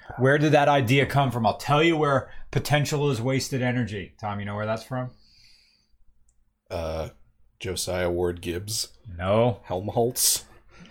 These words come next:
Speaker 1: We both heard that.
Speaker 2: Thermodynamics. What?
Speaker 1: We heard that at Chapter Championships from Mister Bots in nineteen ninety-six. He said, "Potential is
Speaker 2: Wow.
Speaker 1: wasted energy."
Speaker 2: Mister Bots.
Speaker 1: Like, right before, it was like the, you know, like the
Speaker 2: Drumline.
Speaker 1: championship before,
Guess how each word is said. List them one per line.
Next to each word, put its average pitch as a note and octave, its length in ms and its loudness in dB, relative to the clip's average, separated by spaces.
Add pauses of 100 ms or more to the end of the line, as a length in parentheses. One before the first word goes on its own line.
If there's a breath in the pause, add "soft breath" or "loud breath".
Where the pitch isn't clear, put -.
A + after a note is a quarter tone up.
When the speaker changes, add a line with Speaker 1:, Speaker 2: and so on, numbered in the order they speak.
(280 loud breath)
Speaker 1:
We A2+ 240 -2
both C3 360 2
heard C#3 260 2
that. C#3+ 280 6
Speaker 2:
Thermodynamics. G#2 760 2 (720 soft breath)
What? F#2 320 -4 (1080 soft breath)
Speaker 1:
We B2+ 200 0
heard C#3+ 400 -2
that D3+ 320 4
at A#2 180 -2
Chapter B2+ 420 2
Championships A#2+ 840 -4
from G#2+ 140 -4
Mister A2 260 -4
Bots G2 400 0
in F#2+ 80 -6
nineteen F#2+ 320 -8
ninety-six. - 1000 -14 (460 loud breath)
He A2 60 -8
said, G#2 280 -6
"Potential A#2+ 520 2
is A2 180 6
Speaker 2:
Wow. G2+ 60 2
Speaker 1:
wasted A2 440 0
energy." G2+ 400 -4
Speaker 2:
Mister G2 260 0
Bots. E2 600 -2
Speaker 1:
Like, A2+ 340 2
right B2+ 400 2
before, C#3 540 2
it C3 60 -4
was A#2+ 200 0
like C3 200 2
the, C3 80 -2
you C#3+ 200 -2
know, B2+ 40 2
like A#2+ 60 2
the C3 60 6
Speaker 2:
Drumline. - 180 4
Speaker 1:
championship C#3+ 680 0
before, C3 720 0